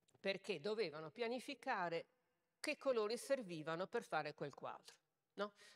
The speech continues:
Perché dovevano far macinare i pigmenti che servivano, preparare le scodelline, le tavolozze, no?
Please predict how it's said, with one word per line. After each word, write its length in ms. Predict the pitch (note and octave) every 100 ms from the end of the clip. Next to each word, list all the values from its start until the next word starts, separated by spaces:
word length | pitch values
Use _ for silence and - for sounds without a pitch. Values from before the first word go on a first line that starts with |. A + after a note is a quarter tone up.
| -
Perché 280 | F3 - E3+
dovevano 460 | F3+ G3 D3+ D3+
far 200 | - D#3
macinare 680 | D#3+ D#3 - E3 E3+ D3 D3
i 80 | -
pigmenti 800 | D#3+ E3+ E3 E3 D3 C#3+ - C#3+
che 100 | -
servivano, 800 | - D#3+ F3 B3 A#3+ C4+ C#4 C#4
preparare 540 | F3+ D3 D3 D#3 C#3
le 100 | C#3
scodelline, 800 | - E3+ D3+ D#3+ E3 F3 F3 E3+
le 140 | C#3+
tavolozze, 760 | - D#3+ D#3+ E3+ E3 - - E3+
no? 160 | A3